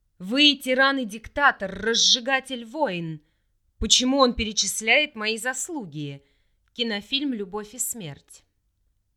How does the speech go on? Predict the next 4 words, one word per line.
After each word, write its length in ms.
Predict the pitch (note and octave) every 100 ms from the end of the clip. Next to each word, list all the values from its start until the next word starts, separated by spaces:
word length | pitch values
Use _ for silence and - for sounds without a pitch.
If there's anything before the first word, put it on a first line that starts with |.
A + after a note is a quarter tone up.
| _
Нью-Йорк, 1040 | G3 A3 C#4+ E4 F#3+ G3 G3 - - - _ _ _
Манхэттен, 960 | G3+ G#3+ A3 - G3 F3 - C4+ D4+ C#4
Верхний 640 | E3+ G#3 C4 C4 C4+ B3+
Ист-Сайд. 960 | A#3 A3 G#3+ - - - A3+ C#3+ -